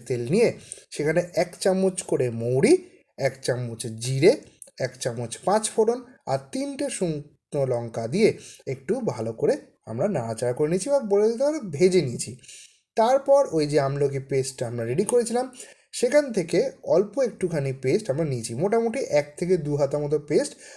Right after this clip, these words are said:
আমরা এই যে ভাজা মশলা বা গোটা ভাজা মশলা সেটার মধ্যে দিয়ে দিয়েছিলাম। দিয়ে একটু নাড়াচাড়া করিয়ে নিয়েছি। নাড়াচাড়াটা করে নেওয়ার পর এর ওপরে আমরা দিয়েছি হলুদ গুঁড়ো। আমরা এখানেতে ওই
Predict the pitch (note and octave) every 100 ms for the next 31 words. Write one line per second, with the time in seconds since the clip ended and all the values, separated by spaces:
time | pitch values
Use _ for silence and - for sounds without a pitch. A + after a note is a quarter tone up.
0 | - - A#2 D3 A3 B2+ C#3 B2+ B2+ A#2+
1 | A#2 A#2+ F3+ D#3 C#3+ E3 - - - _
2 | B2 B2 C#3+ A3+ A3+ F3+ C#3+ C3 A#2+ A#2+
3 | - G3 C#4+ C#3 B2 A#2 B2 G3 B3 A#3
4 | E3+ - A2+ A2 - _ _ _ _ _
5 | _ _ _ _ - F3 C5+ G#3+ G#3+ A3+
6 | G3 F#3 F#3+ F#3+ F#3+ F3+ F3+ F#3+ G3+ E4
7 | - - - - C#3+ E3+ A3+ C#4 C#4 C4
8 | - D#3+ D3+ C3+ B2+ B2 B2 C3 D#3+ C#4+
9 | - _ _ F#3 C4 G#3 D#3+ C#3 B2+ A#2+
10 | A#2 A#2 A#2+ A#2+ - C4+ - _ - C4
11 | B3 D3+ B2+ A2 - - - - F#3+ B3
12 | A#3+ A#3 A#3+ A3+ D#4 F4+ _ _ D3+ D3+
13 | D3+ C#3+ -